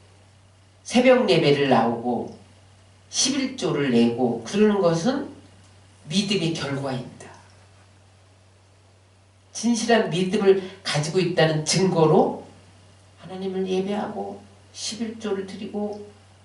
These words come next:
주의를 지키고 기도를 하고 그러는 거예요.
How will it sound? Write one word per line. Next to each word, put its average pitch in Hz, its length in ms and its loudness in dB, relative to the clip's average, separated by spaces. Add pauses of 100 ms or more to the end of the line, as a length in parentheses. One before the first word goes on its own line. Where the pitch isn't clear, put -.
주의를 208 480 -2
지키고 - 720 -8 (140)
기도를 196 520 2
하고 190 360 0 (120)
그러는 208 420 6
거예요. 104 320 -2